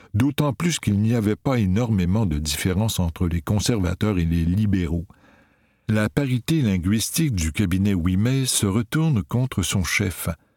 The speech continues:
Les anglophones étaient assez unanimes à condamner l'affaire des tanneries,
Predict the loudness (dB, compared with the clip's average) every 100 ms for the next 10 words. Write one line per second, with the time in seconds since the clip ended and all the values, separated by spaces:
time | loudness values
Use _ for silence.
0 | _ _ -2 0 2 0 0 0 0 0
1 | 0 0 -2 0 -2 0 -2 0 0 2
2 | 2 2 2 2 0 0 -2 0 2 2
3 | 2 0 0 -2 0 -2 0 0 0 0
4 | -2